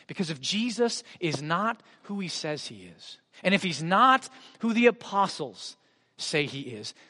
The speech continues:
then we're still in our sin. And we're still deserving of God's wrath. And we're still under the law. And we're still without a heavenly Father. And we're still without a Messiah.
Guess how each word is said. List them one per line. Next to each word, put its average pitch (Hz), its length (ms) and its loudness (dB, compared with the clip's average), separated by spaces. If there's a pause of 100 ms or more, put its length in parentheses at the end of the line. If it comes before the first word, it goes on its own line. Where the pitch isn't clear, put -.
then 165 140 -4
we're 175 80 -4
still 180 360 -2
in 143 60 -6
our 123 120 -8
sin. 104 380 -12 (840)
And 175 140 -4
we're 196 80 0
still 190 640 2 (160)
deserving 143 680 0 (220)
of 127 160 -8
God's 131 320 -2
wrath. 131 280 -2 (120)
And 208 180 4
we're 202 80 2
still 233 580 6 (120)
under 214 340 4
the 196 80 0
law. 190 360 6 (120)
And 208 160 4
we're 214 120 2
still 269 540 6 (120)
without 233 320 6
a 214 40 6
heavenly 220 360 4
Father. 226 440 2 (140)
And 175 160 -6
we're 180 80 -4
still 180 580 -2 (220)
without 147 640 -8 (540)
a 123 40 -18
Messiah. 101 600 -14